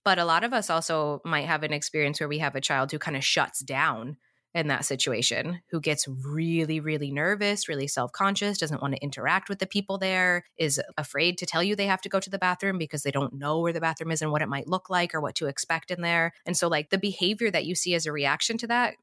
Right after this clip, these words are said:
really bridges a really wide spectrum of ways that it can manifest. The reasons that you gave for orientation being so important are primal instincts. I need to know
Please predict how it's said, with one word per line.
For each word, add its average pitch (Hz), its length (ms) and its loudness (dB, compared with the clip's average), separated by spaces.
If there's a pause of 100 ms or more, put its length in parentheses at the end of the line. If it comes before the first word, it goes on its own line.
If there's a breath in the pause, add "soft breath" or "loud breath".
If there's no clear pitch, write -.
(120)
really 165 800 -2
bridges 190 420 2
a 160 100 2
really 165 420 0 (100)
wide 160 840 0
spectrum 190 760 0
of 147 640 0 (100)
ways 170 280 2
that 165 120 -2
it 160 80 -2
can - 140 -4
manifest. - 720 0
The 180 120 4
reasons 190 420 0
that 147 120 0
you 175 80 0
gave 180 240 0
for 180 100 -2
orientation 165 560 0
being 156 220 0
so 147 220 0
important 170 420 0
are 143 140 2
primal 160 920 0 (320)
instincts. - 760 -2
I 156 100 -2
need 160 260 2
to - 100 -4
know 156 460 2